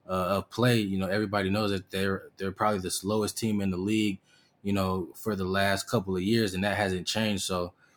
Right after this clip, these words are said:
with their offensive rating taking such a bump, it has to do with a lot of Luka's play and, uh, this, these monster numbers that he's putting up. So,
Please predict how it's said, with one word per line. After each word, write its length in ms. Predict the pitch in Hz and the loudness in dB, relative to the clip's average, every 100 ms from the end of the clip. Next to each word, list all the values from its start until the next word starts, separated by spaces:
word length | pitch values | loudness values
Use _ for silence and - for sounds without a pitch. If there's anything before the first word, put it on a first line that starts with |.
| _ - | _ -4
with 160 | 101 113 | -2 0
their 160 | 110 | 2
offensive 500 | 101 107 - 110 101 | 2 2 2 0 0
rating 280 | 104 104 95 | 0 2 2
taking 300 | 117 104 95 | 2 0 2
such 220 | - 104 | 0 0
a 80 | 92 | -2
bump, 400 | - 120 113 92 | 2 4 4 2
it 40 | |
has 180 | 101 101 | 0 0
to 60 | 95 | 0
do 140 | 104 | -2
with 200 | 104 98 | 0 0
a 40 | 87 | 0
lot 280 | 95 101 95 | 2 2 2
of 140 | 85 | 0
Luka's 500 | 104 101 95 85 - _ - _ - | -2 -2 -4 -4 -8 _ -20 _ -8
play 400 | - 104 110 98 | 0 2 4 2
and, 240 | 90 87 | 2 0
uh, 300 | 82 92 90 87 | 0 0 0 -2
this, 200 | 95 98 90 87 | -2 -2 -2 -2
these 200 | 104 98 | -2 0
monster 400 | 92 101 98 92 | 0 0 -2 -2
numbers 360 | 92 110 104 92 | 0 0 0 -2
that 140 | 90 | -4
he's 100 | 87 | -4
putting 300 | - 95 92 | -6 -6 -4
up. 140 | 95 - | -6 -6
So, 300 | 87 85 | -6 -6